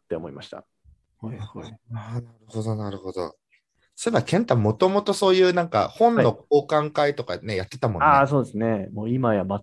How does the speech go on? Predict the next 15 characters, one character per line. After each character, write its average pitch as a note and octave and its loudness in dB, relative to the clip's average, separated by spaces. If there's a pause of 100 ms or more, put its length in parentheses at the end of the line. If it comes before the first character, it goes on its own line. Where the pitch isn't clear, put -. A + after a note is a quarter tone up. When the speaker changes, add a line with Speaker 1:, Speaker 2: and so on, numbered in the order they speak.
(180)
Speaker 1:
く B2 -8
積 - -2
ん E3+ 0
ど E3+ 4
く - -10
す - -4
ご D#3 4
い A2+ 0
で G2 -6
す - -14
よ、 D#2 -10
今。 D#2 -16 (300)
<laughs> D3 0 (3250)
Speaker 3:
あ - -12
ー。 A3+ -10